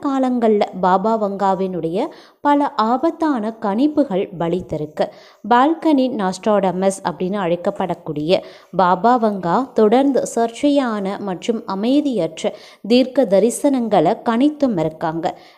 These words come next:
ரெண்டாயிரத்தி இருபத்தி ஐந்தாவது ஆண்டுக்கான அவருடைய கணிப்புகள்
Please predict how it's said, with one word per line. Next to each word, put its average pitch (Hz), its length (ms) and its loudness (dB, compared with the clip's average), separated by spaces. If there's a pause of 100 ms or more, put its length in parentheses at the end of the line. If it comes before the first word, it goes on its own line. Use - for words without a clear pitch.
ரெண்டாயிரத்தி 233 640 0
இருபத்தி 262 500 -2
ஐந்தாவது 254 920 2 (120)
ஆண்டுக்கான 180 680 -2 (100)
அவருடைய 208 840 0
கணிப்புகள் 185 640 -4